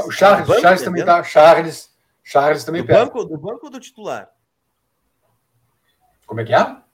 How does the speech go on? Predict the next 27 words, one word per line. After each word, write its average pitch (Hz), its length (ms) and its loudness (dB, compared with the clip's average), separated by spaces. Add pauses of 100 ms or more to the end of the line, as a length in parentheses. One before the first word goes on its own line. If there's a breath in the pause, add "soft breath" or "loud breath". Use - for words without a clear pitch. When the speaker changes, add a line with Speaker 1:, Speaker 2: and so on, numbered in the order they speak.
(720)
Speaker 2:
Entre 117 260 -18
todos 226 400 -4
ou 262 140 -10
só 220 200 -8
os 214 100 -14
que - 60 -20
estavam 175 220 -12
no 165 80 -14
banco? 139 280 -10 (200)
Speaker 1:
Não, 214 360 2
todo, 233 280 6
acho - 80 -6
que - 40 -18
todo 185 140 -4
mundo, 220 280 -2
né? 131 240 -8
Todo 131 160 -14
mundo. 175 380 -12
Não, 190 100 0
eu 175 40 2
esqueci 165 240 2
Speaker 2:
Todos? 254 180 -2
Speaker 1:
do 180 60 -8
Charles, 135 320 4
o - 40 -16
Charles 160 220 -4
sim. 120 280 -14